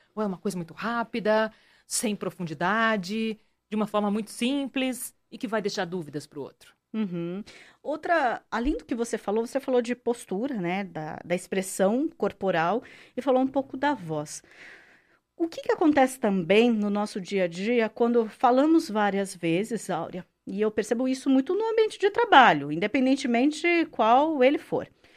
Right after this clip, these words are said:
Speaker 2: E às vezes nós falamos, e falamos repetidamente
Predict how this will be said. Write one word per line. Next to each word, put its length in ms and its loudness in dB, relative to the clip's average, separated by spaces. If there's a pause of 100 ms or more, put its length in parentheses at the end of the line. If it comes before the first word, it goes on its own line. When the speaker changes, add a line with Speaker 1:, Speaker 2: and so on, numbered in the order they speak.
(520)
Speaker 2:
E 60 4
às 140 4
vezes 280 0
nós 240 2
falamos, 800 2
e 340 0
falamos 380 4
repetidamente 1000 -2